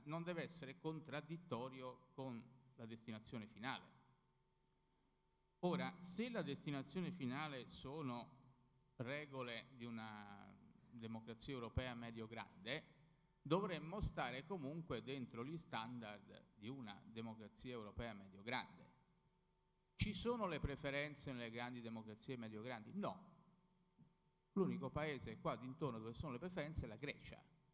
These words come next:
Perché fare questa operazione di mettere le preferenze, come è il testo attuale in discussione, peraltro solo per due terzi, per esempio al Senato sull'intera regione, significa che ogni eletto è un partito a sé.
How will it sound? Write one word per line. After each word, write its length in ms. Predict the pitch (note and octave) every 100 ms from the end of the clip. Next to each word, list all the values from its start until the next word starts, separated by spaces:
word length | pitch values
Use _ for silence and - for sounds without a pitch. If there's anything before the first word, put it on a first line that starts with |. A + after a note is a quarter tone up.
| - - - - - - - - _
Perché 460 | F3+ F3+ F#3 - -
fare 440 | - G#3+ A3 F#3
questa 340 | F3+ G3 F3+ F3+
operazione 600 | F3 E3+ E3 - F3 C3+
di 80 | A#2+
mettere 380 | C#3+ E3 E3
le 60 | D3
preferenze, 800 | C#3 C#3 C#3+ C3+ A#2 G2+ - F#2+
come 220 | - G2+ A#2+
è 20 |
il 120 | A#2
testo 300 | B2+ A#2+ B2+
attuale 260 | A2+ B2+ B2
in 60 |
discussione, 600 | A#2 A#2 B2 - C3 A2+
peraltro 340 | G#2+ G#2 A2 A2+
solo 240 | - A#2+
per 160 | A#2 A2
due 200 | A2+ A2
terzi, 420 | B2+ G2+ - - -
per 100 | A2+
esempio 260 | C#3 C#3+ C#3
al 100 | C3+
Senato 420 | C#3 D3+ E3+ D#3
sull'intera 760 | - D#3+ C#3 C#3+ C#3 F3 D#3+
regione, 580 | B2+ B2 B2+ F2+ F#2+ C#3 - - - - - - -
significa 540 | - G3+ A3 E3 C3
che 140 | A#2 F#3
ogni 260 | G#3 F#3+
eletto 560 | G#3+ A#3+ B3 - F#3+ F3+
è 80 | E3
un 200 | F3 -
partito 460 | C#3+ - G3+ E3
a 60 | C#3+
sé. 260 | - -